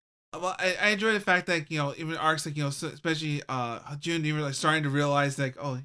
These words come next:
she is a girl, right? Especially the rain scene, like, you know, when she started getting wet, and he's like, "No, here's a girl," and he started just, like, started running, <laughs> like, just playing, like, "I'm not deal-, I, no, no, no, no, no," just like, just like, just like running away, just not,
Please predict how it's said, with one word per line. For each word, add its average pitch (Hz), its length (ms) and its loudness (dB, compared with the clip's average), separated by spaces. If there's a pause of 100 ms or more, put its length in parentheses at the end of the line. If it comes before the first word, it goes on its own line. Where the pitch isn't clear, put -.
(140)
she 139 80 -4
is 165 140 -4
a 143 40 -2
girl, 120 260 -6
right? 131 320 -2 (600)
Especially 151 380 2
the 143 100 2
rain 156 280 2
scene, 127 460 0 (180)
like, 131 160 -4
you 139 80 -2
know, 131 100 0
when 131 100 0
she 139 180 0
started 143 260 2
getting 135 220 0
wet, 139 320 0 (420)
and 143 120 4
he's 147 120 6
like, 143 160 4
"No, 123 220 -2
here's 123 180 -2
a 123 60 -2
girl," 131 160 2
and 127 100 -2
he 135 60 0
started 143 280 4
just, 127 140 -2
like, 131 160 0 (380)
started 143 300 6
running, 147 260 6
<laughs> 160 380 0
like, 143 140 -2
just - 200 -12
playing, 147 180 2
like, 143 140 0
"I'm 151 160 2
not 143 220 4
deal-, 139 180 -4 (400)
I, 147 260 6
no, 196 140 8
no, 196 140 8
no, 196 140 8
no, 196 140 8
no," 190 160 8
just 165 160 4
like, 156 120 8
just 147 260 2
like, 143 140 4
just 196 160 -4
like 143 140 0
running 160 260 6
away, 151 260 4
just 151 140 -4
not, 139 260 4